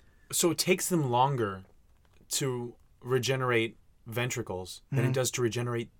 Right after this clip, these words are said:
Speaker 1: a spinal column, which you said was three weeks.
Speaker 2: Yeah.
Speaker 1: Twenty-one days for a spinal column.
Speaker 2: Yeah.
Speaker 1: That's his, that's the, um, the shipping co-, the shipping period. <laughs>
Speaker 2: Yeah, yeah. Absolutely. <laughs>
Speaker 1: You want a spinal column? This is gonna take twenty-one days.
Speaker 2: It's gonna
Speaker 1: If
Speaker 2: come in one of those coolers.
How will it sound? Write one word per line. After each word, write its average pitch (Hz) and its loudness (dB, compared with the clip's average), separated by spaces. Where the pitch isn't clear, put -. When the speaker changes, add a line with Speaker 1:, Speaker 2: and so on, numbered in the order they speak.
Speaker 1:
a 104 -10
spinal 110 -4
column, - -10
which 117 -4
you 120 -2
said 127 2
was 113 0
three 123 -2
weeks. 104 -6
Speaker 2:
Yeah. 135 8
Speaker 1:
Twenty-one 165 4
days 123 4
for 107 0
a 92 -6
spinal 113 -2
column. 92 -4
Speaker 2:
Yeah. 262 0
Speaker 1:
That's 127 0
his, 117 -2
that's 123 2
the, 101 -2
um, 98 -8
the 113 -6
shipping 107 0
co-, 92 -2
the 120 -2
shipping 110 -4
period. 98 -6
<laughs> - -20
Speaker 2:
Yeah, 147 8
yeah. 135 6
Absolutely. 139 4
<laughs> - -10
Speaker 1:
You 151 0
want 190 8
a - 6
spinal 208 10
column? 208 12
This 170 4
is 151 4
gonna 160 12
take 139 8
twenty-one 127 6
days. 107 6
Speaker 2:
It's 143 2
gonna 147 6
Speaker 1:
If 135 6
Speaker 2:
come 151 10
in 143 6
one 143 6
of 139 4
those 135 6
coolers. 170 10